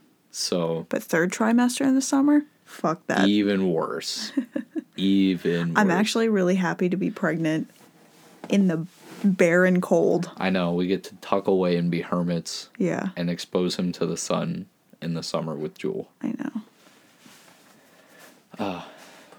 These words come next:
Speaker 2: But I was much more active.
Speaker 1: Yeah, you were, you're, you're much more active this time. You even said it. You're like, "I don't, I think my feet hurt as much as they do because I never stop." And I'm like, "Well, yeah, you keep cleaning."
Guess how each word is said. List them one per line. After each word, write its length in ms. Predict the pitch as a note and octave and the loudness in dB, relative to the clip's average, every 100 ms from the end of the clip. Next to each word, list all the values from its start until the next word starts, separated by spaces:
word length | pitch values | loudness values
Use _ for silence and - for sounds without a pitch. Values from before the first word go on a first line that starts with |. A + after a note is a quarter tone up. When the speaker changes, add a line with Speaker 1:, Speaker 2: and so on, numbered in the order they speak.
| _ _ _ _ | _ _ _ _
Speaker 2:
But 120 | - G#3 | 2 4
I 60 | |
was 160 | G3+ G3+ | 4 2
much 240 | F#3+ F#3 | 0 0
more 120 | F3 | -2
active. 440 | D#3 - - - - _ _ | -2 -4 -4 -8 -8 _ _
Speaker 1:
Yeah, 240 | C#3+ B2+ | 2 4
you 200 | G2+ G#2+ | 6 4
were, 240 | A2+ A2+ G#2+ | 4 4 2
you're, 320 | A2+ G#2 G#2 | 2 4 4
you're 160 | G2+ G2+ | 4 2
much 240 | G2 G2+ | 0 0
more 160 | A2 G2 | 2 4
active 300 | F#2 F#2 - | 4 2 -2
this 120 | F2+ | -2
time. 220 | - F2+ | 0 2
You 140 | F#2 G#2+ | 4 4
even 220 | G#2+ F#2+ | 4 2
said 220 | F2+ F#2 | 2 2
it. 100 | F2+ | 2
You're 140 | G2 G2 | 2 2
like, 240 | F2+ E2+ | 2 2
"I 100 | F2+ | 2
don't, 140 | F#2 - | 0 0
I 80 | |
think 220 | - G#2 G2 | -4 -4 -2
my 100 | D#2+ | -4
feet 320 | - G#2 A2 | -2 0 0
hurt 300 | G2+ F#2+ F#2 | 2 2 2
as 180 | G2 F2+ | -2 -2
much 220 | F#2+ F#2 | 0 0
as 100 | F#2 | 0
they 120 | F2+ | 0
do 200 | F2 F2+ F2+ | 2 2 2
because 300 | F#2 - E2+ | 0 -2 -4
I 140 | E2 | -2
never 380 | D#2+ F2+ F2+ E2 | 0 0 0 -2
stop." 420 | - F#2 G2 F#2 | -2 0 0 0
And 80 | F2+ | -2
I'm 100 | F#2 | -2
like, 180 | E2+ - | -2 -4
"Well, 180 | E2+ | -4
yeah, 220 | E2+ G2 G#2+ | -2 -2 0
you 200 | F2+ F2 | -2 -2
keep 300 | - A2 - | -2 -4 -2
cleaning." 500 | - G#2+ F#2+ F#2 | -2 0 0 -4